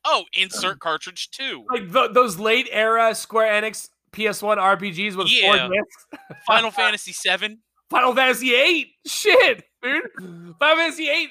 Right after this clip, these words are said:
Speaker 2: I think seven was three discs, eight was four discs.
Speaker 1: Yeah.
Speaker 2: Because the cutscenes got better.
Speaker 1: Like,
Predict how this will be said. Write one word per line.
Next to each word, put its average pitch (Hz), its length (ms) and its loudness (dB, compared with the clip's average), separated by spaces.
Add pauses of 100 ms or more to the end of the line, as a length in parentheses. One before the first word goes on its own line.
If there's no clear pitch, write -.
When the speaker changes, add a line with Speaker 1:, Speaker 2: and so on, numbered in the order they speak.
Speaker 2:
I 247 120 -4
think 294 160 -6
seven 302 340 0
was 262 160 -2
three 277 240 -4
discs, 262 400 2
eight 269 240 -2
was 233 220 -6
four 269 260 -2
discs. 190 440 -4 (420)
Speaker 1:
Yeah. 139 440 -8
Speaker 2:
Because 220 220 0
the 240 80 -8
cutscenes 269 560 -2
got 196 240 2
better. 185 400 2 (1400)
Speaker 1:
Like, 214 260 -4